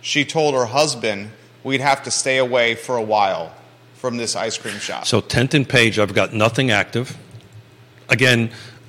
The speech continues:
Speaker 2: I, I, I have to defi-, I don't know how Carr's defining tenth and Page. So we're just using what Carr's defining as tenth and Page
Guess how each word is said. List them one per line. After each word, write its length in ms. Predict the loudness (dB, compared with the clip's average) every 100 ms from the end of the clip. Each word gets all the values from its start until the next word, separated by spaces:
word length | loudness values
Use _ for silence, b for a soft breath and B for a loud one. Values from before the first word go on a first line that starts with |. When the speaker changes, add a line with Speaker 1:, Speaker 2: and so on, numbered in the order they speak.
| -20 -6
Speaker 2:
I, 120 | -2 2
I, 140 | 0 0 -6 -4
I 60 | 0
have 140 | 2 0
to 60 |
defi-, 360 | -2 -4 -6 -6 -10 -18 2
I 100 | 6
don't 180 | 6 6
know 140 | 4
how 160 | 4 2
Carr's 340 | 2 2 2
defining 540 | 0 -4 -2 -2 -2 -4
tenth 240 | -6 -6
and 140 | -8
Page. 260 | -4 -4 -4
So 80 | -6
we're 80 | -4
just 220 | -4 -2
using 360 | -4 -2 -2 -4 B -4
what 180 | -4
Carr's 420 | -2 0 2 2 0
defining 540 | -6 -4 -4 -2 -6
as 120 | -8
tenth 260 | -6 -8 -8
and 140 | -10
Page 420 | -10 -10 -10 -12